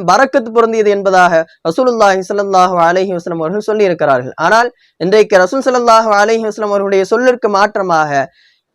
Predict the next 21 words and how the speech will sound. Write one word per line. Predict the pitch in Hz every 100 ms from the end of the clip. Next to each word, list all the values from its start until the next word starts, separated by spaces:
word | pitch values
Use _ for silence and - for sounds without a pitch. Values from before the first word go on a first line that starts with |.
| -
எந்த | 151 220 269
அளவிற்கு | 277 269 277 240 240 220
ஆடம்பர | 240 247 233 226
செலவுகள் | 220 226 220 214 202
செய்ய | 208 202
முடியுமோ | 190 185 180 165 151 - -
அந்த | 165 233
அளவிற்கு | 262 262 254 - 214
பெரும் | - 214 254 277 208
ஆடம்பர | 220 269 285 262 247
செலவுகளோடு | 226 233 240 226 233 247 247
கூடியதாகவே | 233 220 214 214 202 196 202 202
இன்றைய | 185 185 180
திருமணங்கள் | 196 202 185 180 160
இருக்கிறது. | 156 156 139 139 123
அதற்கு | - 180 226 220
ஒரு | 208
உதாரணமாக, | 208 233 220 202 180 180 175 151 -
உணவுக்கே | 175 233 240 240 240
வழி | 214 214
இல்லாத | 220 202 185 180